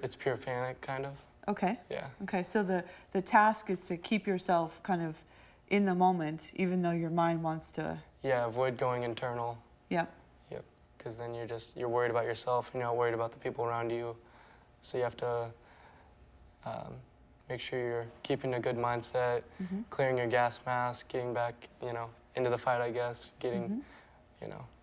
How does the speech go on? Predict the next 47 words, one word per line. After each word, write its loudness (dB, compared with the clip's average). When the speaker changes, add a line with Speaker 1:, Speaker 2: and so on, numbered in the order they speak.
Speaker 1:
not -2
suffering -2
from -6
the -4
<laughs> -6
smoke, 0
basically. -4
Speaker 2:
Mm-hmm. -2
So 0
you're 4
suffering, 2
but 2
there's 2
a 0
bigger 0
thing 0
there, 4
which 0
is 0
you're 2
learning 4
how 2
to -2
be -2
part 4
of -2
this -8
fighting 2
force. -6
Speaker 1:
Right. -2
Speaker 2:
And 2
it's -4
not 6
about 4
you. -4
You 0
know, 2
you're 0
Speaker 1:
Yeah, 2
Speaker 2:
really 4
looking 2
out 2
Speaker 1:
exactly. -8
Speaker 2:
for -4
each -2
other. 0
Speaker 1:
Exactly. -2